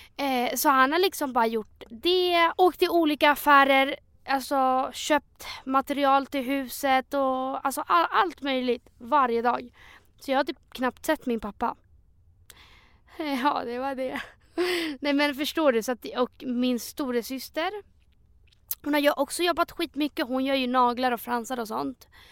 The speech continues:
Och, eh, vi åkte ju dit innan jul och nyår.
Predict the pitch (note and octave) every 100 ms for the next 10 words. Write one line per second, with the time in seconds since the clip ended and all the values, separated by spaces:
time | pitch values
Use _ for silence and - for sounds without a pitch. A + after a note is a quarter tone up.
0 | - - - - - _ - C4 B3+ A#3+
1 | A#3 A3+ A3 - _ - A3 G#3 G#3 G3+
2 | G#3 - - - - - D4 A#3+ B3+ D#4
3 | - A#3+ A3+ C#4+ G#3+ - A#3+ A3 G#3 G#3
4 | G3 G3 G#3 G3+ G#3+ B3 A#3